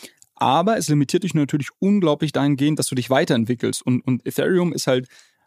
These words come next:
ein viel breitere Plattform, ne? Also Bitcoin ist Single Use Case, auf Ethereum gibt's halt irgendwie tausend unterschiedliche, äh, Sachen, die da gebaut werden, irgendwelche N-F-T-Geschichten, DeFi,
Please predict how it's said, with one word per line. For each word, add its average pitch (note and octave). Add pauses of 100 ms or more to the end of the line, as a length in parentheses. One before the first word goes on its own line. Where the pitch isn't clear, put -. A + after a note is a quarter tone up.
(400)
ein D3
viel F#3
breitere C#3
Plattform, B2
ne? D3
Also C3
Bitcoin C#3+
ist B2+
Single D3+
Use F#3
Case, C#3+
auf C#3+
Ethereum D3+
gibt's -
halt D3+
irgendwie D3
tausend E3
unterschiedliche, D3
äh, B2
Sachen, F3
die C#3+
da C3
gebaut C3
werden, D3
irgendwelche C3+
N-F-T-Geschichten, D3+
DeFi, C#3+